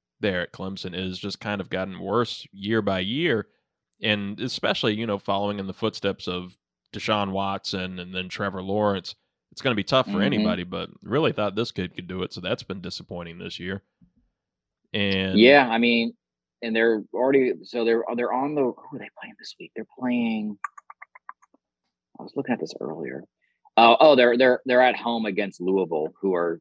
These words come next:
Speaker 2: currently not ranked, but I could see this one loss turning into two losses really quick 'cause they're already calling for a potential quarterback change for this weekend.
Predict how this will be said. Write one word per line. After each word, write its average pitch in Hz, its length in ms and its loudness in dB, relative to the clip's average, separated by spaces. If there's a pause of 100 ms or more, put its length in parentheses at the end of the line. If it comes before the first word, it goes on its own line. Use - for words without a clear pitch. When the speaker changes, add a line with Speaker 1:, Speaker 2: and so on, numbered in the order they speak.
Speaker 2:
currently 85 320 -4
not 85 320 0
ranked, 85 300 0 (100)
but 90 140 4
I 95 120 6
could 101 200 2
see 95 520 4
this 92 220 0
one 95 400 0
loss 90 300 4
turning 95 220 -2
into 85 140 0
two - 220 -6
losses 87 420 4
really 87 240 0
quick 87 320 0
'cause - 140 -2
they're 87 140 4
already 92 240 6
calling 92 340 4
for 90 160 2
a 87 60 0
potential - 340 -6
quarterback 92 460 2
change 92 340 -4
for 101 80 4
this 98 120 4
weekend. 95 340 -2